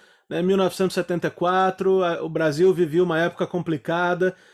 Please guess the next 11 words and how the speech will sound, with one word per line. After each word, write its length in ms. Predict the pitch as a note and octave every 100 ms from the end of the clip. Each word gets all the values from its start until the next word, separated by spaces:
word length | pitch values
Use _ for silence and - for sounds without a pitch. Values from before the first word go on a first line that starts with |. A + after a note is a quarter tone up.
| _ -
questões 460 | D3+ - F3+ F3+
políticas, 680 | - D#3 D#3+ G3 F#3 - D3
a 80 | D#3
ditadura, 960 | E3+ D#3+ D3 C#3+ F#3 F#3+ D#3+ D3 C#3
censura, 880 | - F3 D#3+ - - G3+ F#3+ D3+ C#3+
perseguições 1000 | - D3+ - E3+ D3+ - F#3 F#3+ F3 D3+
e 60 | D#3+
tudo 360 | G3 G#3+ F#3 _ _ _ _
de 140 | C#3+ D3
ruim 360 | A#2 G3+ G#3
que 220 | F3+ D#3+